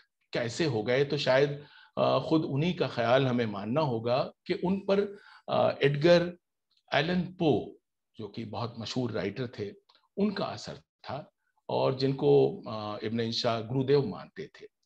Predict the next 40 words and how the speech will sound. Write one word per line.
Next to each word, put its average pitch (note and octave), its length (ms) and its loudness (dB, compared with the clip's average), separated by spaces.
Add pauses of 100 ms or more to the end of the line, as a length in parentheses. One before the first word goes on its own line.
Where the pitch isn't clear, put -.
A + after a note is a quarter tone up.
(800)
अ, G#2 240 -4
हम B2+ 160 -2
लोग, C3 260 6
अ, B2 240 6
रविंद्रनाथ C3 420 0
टैगोर B2+ 340 2
को C3+ 120 -2
गुरुदेव B2+ 300 0
कहते B2 320 -4
हैं, D3 240 -4 (180)
लेकिन C3 320 -6
उन-, D3 380 -2
वो D3+ 140 -2
हमेशा, C3 540 -4 (520)
अ, A2 300 -10
एडगर A#2 320 -2
एलन G#2 280 -6
पो A#2+ 220 -4
को A#2 120 -10
गुरुदेव F#2+ 320 -4 (120)
कहते A#2 260 -4
थे G#2 180 -12 (640)
और F#3 160 0
जाहिर C#3+ 220 0
सी - 380 -10
बात D3+ 260 0
है C#3 160 0
कि - 300 -8
ये A2+ 300 -2
word A#2 240 2
जो A#2 140 -2
है A2+ 180 0
वो G#2 320 -4
अपने A2 200 -6
बंगाली G2+ 340 -2
दोस्तों A2 300 -6
से A2+ 140 -6
ही A2+ 80 -2
लिया G#2+ 200 -4
था। - 240 -12